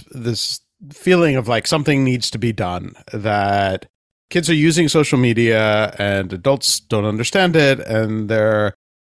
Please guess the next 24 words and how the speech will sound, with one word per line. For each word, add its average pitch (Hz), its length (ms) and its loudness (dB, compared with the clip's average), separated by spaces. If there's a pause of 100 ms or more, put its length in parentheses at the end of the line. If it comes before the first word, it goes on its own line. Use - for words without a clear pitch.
(200)
are, 107 540 0 (480)
I 139 100 0
would 143 120 4
argue, 120 580 2
fairly 156 480 4
cherry-picked 135 800 0 (220)
pieces 180 580 0
of 131 240 -2
different 123 320 -2
studies 131 840 2
over 117 640 2
cherry-picked 143 1120 -2
time 151 340 0
frames 117 720 0 (420)
that 117 800 2
suggest 117 720 -2
that, 110 580 2 (520)
you 180 100 0
know, 165 180 4
there 151 300 2
have 160 260 0
been 165 240 2
some, 151 600 2
some 123 640 0